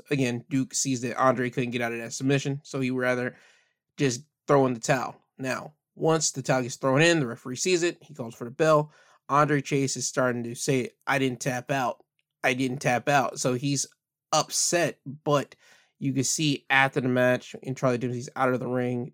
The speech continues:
Duke Hudson helps Andre up. Andre's still feeling the effects from being tied up, but he's still looking at Duke and just looks at him with a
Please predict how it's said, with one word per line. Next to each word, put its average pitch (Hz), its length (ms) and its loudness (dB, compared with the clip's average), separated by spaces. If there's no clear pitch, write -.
Duke 139 220 -2
Hudson 127 320 0
helps 123 300 -2
Andre 127 400 -2
up. 127 280 0
Andre's 123 380 -2
still 131 220 -2
feeling 123 220 -2
the 113 80 -4
effects 123 440 -4
from 123 240 -8
being 120 300 -2
tied 123 260 2
up, 147 320 4
but 135 120 -4
he's 120 140 -6
still 135 320 2
looking 127 300 -2
at 120 280 -4
Duke 139 300 0
and 131 120 -4
just 123 340 -6
looks 165 240 2
at 143 140 6
him 127 80 2
with 123 140 4
a 117 200 -2